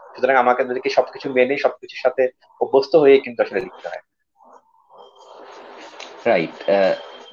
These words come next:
Speaker 2: দায়িত্বটা যখন actually কাঁধে এসে পড়ে, তখন দায়িত্বের জায়গাটা অবহেলা করার কোনো সুযোগ থাকে না। তখন
Speaker 1: না, না,
Speaker 2: যত
Speaker 1: না,
Speaker 2: কষ্টই
Speaker 1: সুযোগ
Speaker 2: হোক
Speaker 1: নাই
Speaker 2: বা
Speaker 1: কারণ।
Speaker 2: যত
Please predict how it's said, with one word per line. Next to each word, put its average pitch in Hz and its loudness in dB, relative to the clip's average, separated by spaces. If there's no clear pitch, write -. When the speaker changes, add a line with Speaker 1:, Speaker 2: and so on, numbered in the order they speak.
Speaker 2:
দায়িত্বটা 143 0
যখন 165 0
actually 160 0
কাঁধে 143 2
এসে 139 -2
পড়ে, 135 4
তখন 135 0
দায়িত্বের 120 2
জায়গাটা 123 2
অবহেলা 117 2
করার 113 2
কোনো 104 -2
সুযোগ 107 -2
থাকে 85 0
না। 82 -2
তখন 107 -2
Speaker 1:
না, 135 2
না, 147 4
Speaker 2:
যত 143 4
Speaker 1:
না, 117 6
Speaker 2:
কষ্টই 107 -2
Speaker 1:
সুযোগ 123 4
Speaker 2:
হোক 110 2
Speaker 1:
নাই 104 2
Speaker 2:
বা 104 4
Speaker 1:
কারণ। 95 2
Speaker 2:
যত 147 0